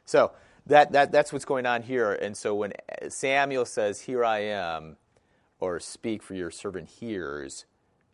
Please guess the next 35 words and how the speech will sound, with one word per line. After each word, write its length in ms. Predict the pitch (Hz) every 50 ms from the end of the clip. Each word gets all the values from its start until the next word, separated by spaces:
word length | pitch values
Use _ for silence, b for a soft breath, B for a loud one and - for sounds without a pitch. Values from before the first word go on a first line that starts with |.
| _ _ _ _
he's 220 | - 98 95 95
now, 420 | 104 101 98 95 90 87 87 85 -
he's 220 | - 101 95 87 95
now 420 | 92 85 85 82 76 76 73 - _ -
becoming 400 | 80 80 - 92 82 80 73 67
this 160 | 69 - -
prophet. 540 | - - - 67 64 - - - 50 - _ _ _ _ _ _ _ _ _ _ _ _ _ _ _ _ _ _ _ _ _ _ _ _ _ _ _ _
He 160 | _ - 90
is 180 | 87 82 80 -
the 80 | - -
prophet 520 | - - 98 87 85 80 - - 78 -
that 100 | 87 73
God 400 | 73 73 71 71 71 71 - - _ _
has 300 | - 73 69 65 65 -
for 160 | - - 65
him. 240 | - - 67 65 - _ _ _ _ _ _ _ _ _ _ _ _ _ _ _ _ _ _ _ _ _ _ _ - b b b b b b b b b b b b b b
Who 120 | - 190 190
you 120 | 175 170
are 120 | 160 143 131
just 200 | 131 135 - -
doesn't 220 | 139 127 120 107
happen, 420 | 113 104 92 87 - 73 71 69 - _ _ _ _ _ _
but 60 | -
it's 100 | 104 -
based 220 | - - 120 117 -
upon 220 | _ - 110 101
God's 320 | 90 104 101 98 92 - 98
working 400 | 101 104 101 - 107 101 92 - - 95
outside 380 | 101 110 - - 123 110 104
of 80 | 101 98
you 180 | 101 98 95
and 100 | 90 87
inside 460 | 82 78 95 90 - - 90 71 71 71
of 100 | 65 67
you. 260 | 65 60 58 -